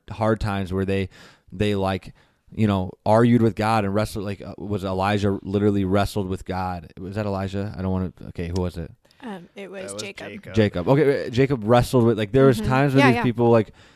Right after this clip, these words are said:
Speaker 1: they went through it. They, like, got into it with God.
Speaker 2: For sure.
Speaker 1: Why did it feel like when I was going to church?
Speaker 2: You know, I think,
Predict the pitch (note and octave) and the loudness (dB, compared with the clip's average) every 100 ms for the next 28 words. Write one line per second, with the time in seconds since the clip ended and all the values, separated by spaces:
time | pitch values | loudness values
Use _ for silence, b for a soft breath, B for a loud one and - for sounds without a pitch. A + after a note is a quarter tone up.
0 | b G#2+ B2+ C#3+ A#2+ - C#3 A2+ A2 A2 | b 2 4 4 2 4 4 6 4 2
1 | A2 A#2 A2+ A#2 A#2+ G#2+ G2 A2 G#2+ F2+ | 2 2 2 2 2 2 0 0 0 0
2 | F#2+ G2+ A#2 B2+ A#2+ - A2+ G#2 G2+ G2 | 2 4 4 2 0 0 2 2 2 0
3 | F#2 G2+ F#2+ F2+ A#2 G#2+ F#2+ - _ _ | 0 -2 -2 -2 2 2 0 -8 _ _
4 | _ _ _ _ - - C#4+ D#4+ D#4+ - | _ _ _ _ -20 -2 4 6 4 2
5 | F4 G4 | 0 -2